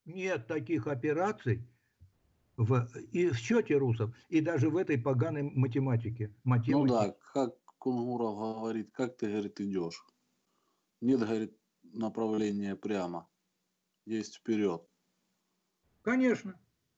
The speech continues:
Speaker 2: Прямо это уже как?
Speaker 1: Вот когда идёшь прямо, тогда ты идёшь по самому короткому маршруту.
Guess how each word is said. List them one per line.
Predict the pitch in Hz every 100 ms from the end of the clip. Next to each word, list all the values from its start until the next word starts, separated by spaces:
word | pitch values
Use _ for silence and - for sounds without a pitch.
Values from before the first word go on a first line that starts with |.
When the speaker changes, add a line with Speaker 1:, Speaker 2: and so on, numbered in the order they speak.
| -
Speaker 2:
Прямо | 139 143 123
это | 120 123
уже | 120 117
как? | 117 113 95 - _ _ _ _ _ _ _ _ _ _ _ _ _
Speaker 1:
Вот | 110 117
когда | 139 131 139 190 - -
идёшь | 143 139 123 113
прямо, | 127 156 214 143 - - _ _ _ _ _ _
тогда | 127 120 123 202
ты | - 147 131
идёшь | 120 196 - - _ _ _ _ _ _ _ _
по | 139
самому | 120 160 202 165 110 107 - _
короткому | 123 117 139 123 - 131
маршруту. | 123 127 120 117 113 101 - 95